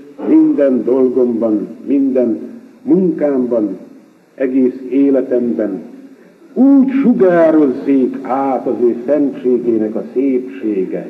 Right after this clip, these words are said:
ereje, áldott hatása,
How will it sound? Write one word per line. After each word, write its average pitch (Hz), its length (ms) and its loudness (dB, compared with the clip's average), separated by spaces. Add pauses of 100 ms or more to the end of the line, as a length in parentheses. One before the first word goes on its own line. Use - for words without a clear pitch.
ereje, 120 600 -2 (1080)
áldott 160 680 2
hatása, 113 720 -4